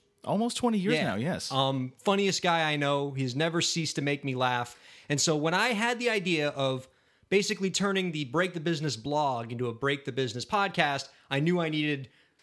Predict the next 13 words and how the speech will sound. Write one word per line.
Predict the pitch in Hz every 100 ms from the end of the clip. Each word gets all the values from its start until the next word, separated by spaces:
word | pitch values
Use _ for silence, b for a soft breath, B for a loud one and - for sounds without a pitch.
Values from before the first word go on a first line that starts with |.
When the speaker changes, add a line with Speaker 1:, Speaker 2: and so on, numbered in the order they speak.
| -
Speaker 2:
a | 120
funny | - 196 190
guy | 165 156
that | 151 143
I | 131
trusted, | - 120 110 - 107 107 _ _ _
and | 127 131
that's | 127 127
why | 120
you're | 117
here, | 113 104
my | 98
man. | 98 95